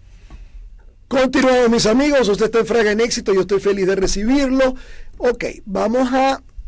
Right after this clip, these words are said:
a, perdón, a, a oír las preguntas que ustedes me tienen en torno a este tema, que es: ¿todo terremoto lleva sacudidas? Vamos a ver qué nos han preguntado por aquí. Aquí a veces, ¿cómo hacer un duelo por una pequeña mascota perrita que estuvo cuatro meses con mi sobrina?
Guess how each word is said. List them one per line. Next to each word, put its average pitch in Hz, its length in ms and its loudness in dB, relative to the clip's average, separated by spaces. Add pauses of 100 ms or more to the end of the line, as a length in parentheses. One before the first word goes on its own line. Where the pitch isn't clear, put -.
(680)
a, 190 160 -4
perdón, 190 340 0
a, 165 360 -2
a 160 40 -2
oír 233 240 0
las 339 140 0
preguntas 214 420 0
que 208 80 -4
ustedes 196 240 0
me 214 80 0
tienen 214 240 0
en 202 100 -2
torno 180 200 -2
a - 20 -2
este 208 160 -4
tema, 240 300 -2
que 196 200 2
es: 208 280 -4
¿todo 233 260 2
terremoto 208 640 -2
lleva 165 260 -2
sacudidas? 240 800 -2 (320)
Vamos 302 240 -4
a 208 80 2
ver 208 140 0
qué 196 140 -4
nos 175 160 0
han 185 160 -4
preguntado 151 640 -8
por 117 180 -8
aquí. - 300 -14 (1120)
Aquí 269 140 -6
a - 40 2
veces, 262 220 2 (240)
¿cómo 254 220 0
hacer 247 200 2
un 247 120 0
duelo 233 320 2
por 202 120 0
una 202 180 2
pequeña 226 680 -2
mascota 214 640 -2
perrita 208 580 -2
que 202 120 -6
estuvo 196 400 -2
cuatro 208 460 0
meses 202 360 -4
con 190 200 -2
mi 190 120 -4
sobrina? 196 680 -2